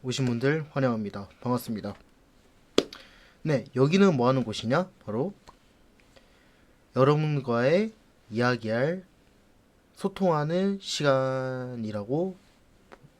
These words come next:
보시-, 보시면 됩니다. 네, 두 번째 이야기할 거는 저의 영상 조회수입니다.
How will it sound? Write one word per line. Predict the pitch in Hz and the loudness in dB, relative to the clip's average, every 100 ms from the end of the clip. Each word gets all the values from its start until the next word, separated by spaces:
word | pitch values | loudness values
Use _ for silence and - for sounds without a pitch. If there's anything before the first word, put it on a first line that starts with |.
| _ | _
보시-, | - 117 - 117 - - | -6 -6 -6 -12 -16 -8
보시면 | 120 117 131 151 165 | -6 -4 0 0 -2
됩니다. | 120 98 95 - _ _ _ _ _ - - - - - - | -4 -6 -8 -16 _ _ _ _ _ -20 -20 -20 -20 -20 -16
네, | - 139 107 - _ _ _ _ _ _ _ - | 0 0 0 -8 _ _ _ _ _ _ _ -6
두 | 139 | 6
번째 | 170 175 175 170 175 | 8 8 2 0 0
이야기할 | 165 117 110 104 98 | 0 -2 -2 -4 -8
거는 | 101 127 196 - _ _ - | -6 -4 -4 -6 _ _ -14
저의 | - 107 120 202 175 | -4 -2 2 0 0
영상 | 113 117 139 156 175 | -4 -2 -2 -2 -6
조회수입니다. | - 131 127 113 101 98 95 | -2 0 0 -6 -12 -14 -16